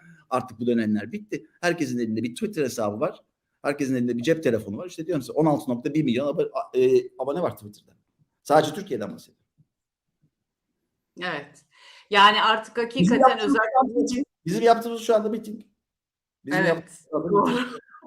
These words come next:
Speaker 2: <laughs> Doğru söylüyorsunuz. E, projelerinizi anlatıyorsunuz, işte
Speaker 1: Evet.
Speaker 2: eleştirilerinizi, e, anlatıyorsunuz.
Speaker 1: Aynen, aynen.
Speaker 2: E, zaten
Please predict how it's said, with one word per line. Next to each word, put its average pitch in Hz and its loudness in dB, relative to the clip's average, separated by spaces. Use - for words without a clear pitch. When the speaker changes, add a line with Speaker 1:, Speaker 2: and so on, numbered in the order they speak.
Speaker 2:
<laughs> - -2
Doğru 247 6
söylüyorsunuz. 208 2
E, 202 -2
projelerinizi 214 4
anlatıyorsunuz, 175 -10
işte 202 -10
Speaker 1:
Evet. 202 -6
Speaker 2:
eleştirilerinizi, 190 2
e, 160 -6
anlatıyorsunuz. 165 -6
Speaker 1:
Aynen, 220 -2
aynen. 165 0
Speaker 2:
E, 202 0
zaten 262 0